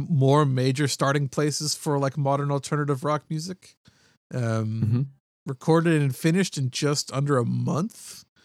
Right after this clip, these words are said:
Speaker 1: Uh, this
Speaker 2: Wow.
Speaker 1: album is kind of a strange, rebellious alternative voice in, like, the eighties pop wasteland. 'Cause, like,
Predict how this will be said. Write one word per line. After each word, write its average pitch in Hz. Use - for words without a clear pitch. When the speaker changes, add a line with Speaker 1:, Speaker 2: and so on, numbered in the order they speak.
Speaker 1:
Uh, 123
this 113
Speaker 2:
Wow. 117
Speaker 1:
album 127
is 123
kind 135
of 131
a 127
strange, 127
rebellious 123
alternative 123
voice 120
in, 131
like, 117
the 127
eighties 120
pop -
wasteland. 120
'Cause, 139
like, 120